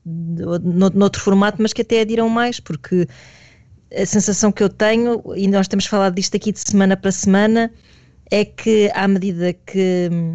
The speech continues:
que a indústria tenta adaptar-se, também vislumbro alguma vontade das pessoas de querer ajudar. Eh, eu tinha algumas dúvidas e, e continuo a ter,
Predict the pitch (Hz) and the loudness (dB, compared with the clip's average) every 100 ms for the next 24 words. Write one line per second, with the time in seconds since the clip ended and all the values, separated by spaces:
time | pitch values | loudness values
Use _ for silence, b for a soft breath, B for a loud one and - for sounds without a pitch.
0 | 165 _ _ _ _ _ _ - - 202 | -8 _ _ _ _ _ _ -18 -2 2
1 | 196 196 - 190 185 196 190 185 180 175 | 2 2 -2 -4 -2 -4 -2 0 0 -2
2 | 196 208 _ _ - 175 196 - _ _ | -6 -14 _ _ -6 -2 -2 -4 _ _
3 | - - 196 196 - - - 208 b b | -14 -4 -2 -2 -6 -16 -16 -18 b b
4 | b b _ _ - 220 208 233 247 277 | b b _ _ -4 -2 0 0 0 -6
5 | - 190 - - 185 214 220 214 220 226 | -14 -18 -18 -14 -4 0 0 2 2 0
6 | 247 285 277 214 208 208 208 208 202 214 | -2 -6 -6 -2 0 2 0 0 0 -2
7 | 202 208 - - 214 208 226 220 - 190 | -2 -4 -6 -4 0 2 0 -4 -10 -10
8 | 185 202 208 214 208 202 196 165 151 143 | -6 -2 2 2 2 0 0 0 0 -4
9 | - - 180 170 190 180 196 202 196 202 | -12 -10 -4 -2 0 0 2 2 2 0
10 | 180 190 190 220 220 185 185 - 180 180 | -2 -4 -4 -2 -2 -2 -4 -4 -2 0
11 | 180 - 185 | 0 2 0